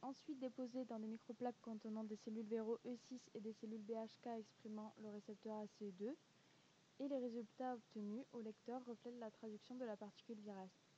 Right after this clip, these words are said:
S dans la cellule hôte. Pour finir, un western blot est ensuite réalisé pour observer la biosynthèse de la protéine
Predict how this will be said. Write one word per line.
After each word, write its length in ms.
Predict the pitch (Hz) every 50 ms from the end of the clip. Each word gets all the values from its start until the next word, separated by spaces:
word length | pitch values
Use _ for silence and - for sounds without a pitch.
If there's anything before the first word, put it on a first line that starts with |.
| - -
S 160 | 240 254 262 - -
dans 120 | 220 220 208
la 100 | 214 208
cellule 300 | - - 247 220 220 185
hôte. 220 | - - - - - - - - - - - - - - - - - -
Pour 120 | 254 247
finir, 320 | - 262 240 240 269 277 277
un 80 | 254
western 340 | 233 220 - 240 226 220 220
blot 160 | 214 240 247 254 - -
est 160 | - 226 - -
ensuite 320 | 226 226 - - 254 - - -
réalisé 460 | 233 220 214 208 202 190 220 254 262 - -
pour 160 | 247 233 226
observer 380 | 233 214 - - 220 214 226 233
la 80 | 233
biosynthèse 500 | 208 208 220 - - 208 208 226 233 226
de 100 | - 220
la 120 | 196 190 185
protéine 400 | - - 214 - 214 202 202